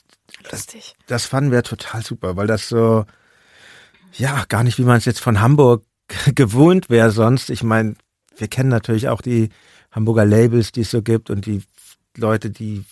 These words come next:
Speaker 1: wirklich tolle elektronische Musik machen in Hamburg, aber das war schon sehr ungewohnt hart und dreckig und ja, was anderes als finster fällt mir da nicht ein. Also eine ganz tolle, äh, E P und wir, ähm,
Speaker 2: Vielen Dank.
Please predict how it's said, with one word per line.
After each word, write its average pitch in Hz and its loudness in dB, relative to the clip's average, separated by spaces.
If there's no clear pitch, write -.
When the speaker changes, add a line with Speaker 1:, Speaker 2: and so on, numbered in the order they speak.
Speaker 1:
wirklich - -12
tolle 113 2
elektronische 113 -4
Musik 110 -4
machen 113 -4
in 101 -4
Hamburg, 107 -4
aber 101 -6
das 113 -8
war 127 -4
schon 151 -2
sehr 151 -2
ungewohnt 135 2
hart 160 0
und 123 -6
dreckig 131 0
und 113 -2
ja, 113 -8
was 117 -8
anderes 131 0
als - -4
finster 151 4
fällt 143 -2
mir 127 0
da 123 4
nicht 123 -2
ein. 139 0
Also 120 -2
eine 120 0
ganz 123 -2
tolle, 147 4
äh, 120 0
E 127 2
P 139 0
und 123 -2
wir, 127 4
ähm, 113 0
Speaker 2:
Vielen 175 -10
Dank. 190 -12